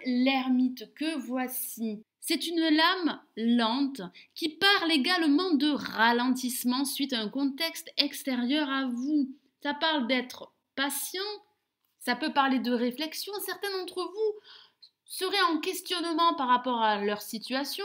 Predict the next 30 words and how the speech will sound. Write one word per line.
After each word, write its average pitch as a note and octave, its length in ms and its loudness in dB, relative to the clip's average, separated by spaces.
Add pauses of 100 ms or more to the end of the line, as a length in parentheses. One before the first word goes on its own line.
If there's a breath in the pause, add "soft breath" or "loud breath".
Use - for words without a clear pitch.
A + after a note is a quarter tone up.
que C#4 80 -8
ce A#3 80 -6
soit A3 200 -6
au A3 40 -4
niveau G#3+ 200 -4
professionnel, C4 880 -4
sentimental C4 800 -2
ou C#4+ 40 -2
sur C4+ 180 -8
le C4+ 120 -4
plan E4 260 -4
financier. D4 880 -2 (460 soft breath)
Vous D#4 220 -2 (160)
avez E4+ 180 -2
besoin E4 280 -2
de D4+ 100 4
réponses D4+ 720 -2
à A#3+ 100 0
vos G#3+ 200 -4
questions, C#4 840 -4
vous B3 120 0
avez A3+ 200 0
besoin G#3 380 -4
d'éclairage, C4+ 1200 0
vous G3+ 80 -16
seriez A#3 360 -4
en A3 140 -4
quête C#4 380 -4
de F#3+ 240 -8 (180)
vérité. C#4 480 0